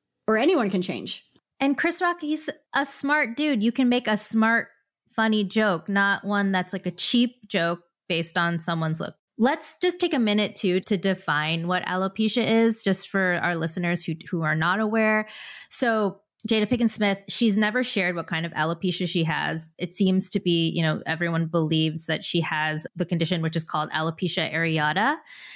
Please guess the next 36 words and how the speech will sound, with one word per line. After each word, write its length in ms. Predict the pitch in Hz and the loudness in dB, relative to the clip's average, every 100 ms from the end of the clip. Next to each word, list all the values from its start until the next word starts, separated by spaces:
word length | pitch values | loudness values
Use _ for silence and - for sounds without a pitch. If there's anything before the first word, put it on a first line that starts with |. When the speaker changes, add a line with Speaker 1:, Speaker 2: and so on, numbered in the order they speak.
| - - | -20 -8
Speaker 2:
So 180 | - 196 | -2 0
according 380 | 180 214 202 196 | 0 0 0 0
to 120 | 220 | 0
Doctor 360 | 196 180 - 180 | 0 -2 -2 -6
Caroline 400 | - 180 180 180 | -2 -2 0 0
Robinson, 580 | 160 160 165 175 160 | 0 -2 -4 -2 -2
who 180 | 165 165 | 0 0
we 120 | 160 | 2
had 200 | 165 165 | 2 0
as 140 | 165 160 | -2 -2
a 60 | |
guest 420 | 165 147 160 - - | -2 -2 -4 -4 -4
on 200 | 156 156 | -2 -2
the 80 | 156 | -4
podcast 400 | 156 156 160 160 | -2 -2 -4 -6
a 180 | 156 147 | -4 -6
few 220 | 147 185 | -2 0
months 240 | 170 170 196 | 2 2 -2
ago 160 | 175 | 0
or 80 | 160 | 0
a 40 | 160 | 0
couple 200 | 190 185 | -4 -2
months 220 | 156 160 | -4 -4
ago, 240 | 147 143 - - - - - | -4 -4 -4 -14 -18 -14 -6
alopecia 680 | 202 254 254 233 - 233 - - - | -2 -2 0 0 2 0 0 -6 -2
areata 720 | 196 202 190 139 139 143 185 _ _ - | 0 2 2 0 0 -2 -4 _ _ -2
is 160 | 190 | 0
an 80 | 202 | 2
autoimmune 760 | 196 202 240 233 214 208 202 196 | 0 -2 0 0 2 4 4 2
form 400 | - 175 170 170 | 0 0 0 -2
of 120 | 160 | -6
hair 240 | - 151 | -4 -4
loss 320 | 143 139 180 | -2 -4 -4
that 160 | - 170 | -6 -4
can 100 | 185 | -4
affect 420 | 170 175 165 - | -2 -4 -6 -12